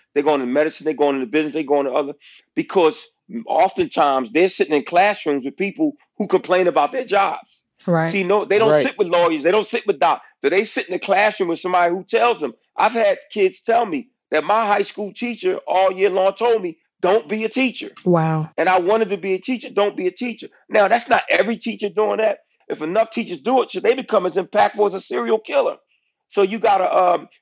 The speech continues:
Speaker 1: you gotta get kids early on,
Speaker 2: Mm-hmm.
Speaker 1: because you go to these different school districts. You got high schools for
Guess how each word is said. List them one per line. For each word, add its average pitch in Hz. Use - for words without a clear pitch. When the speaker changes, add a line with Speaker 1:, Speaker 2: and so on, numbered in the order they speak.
Speaker 1:
you 208
gotta 208
get 151
kids 175
early 214
on, 147
Speaker 2:
Mm-hmm. 185
Speaker 1:
because 196
you 254
go 240
to 214
these 196
different 175
school 202
districts. 147
You 156
got 165
high 156
schools 165
for 131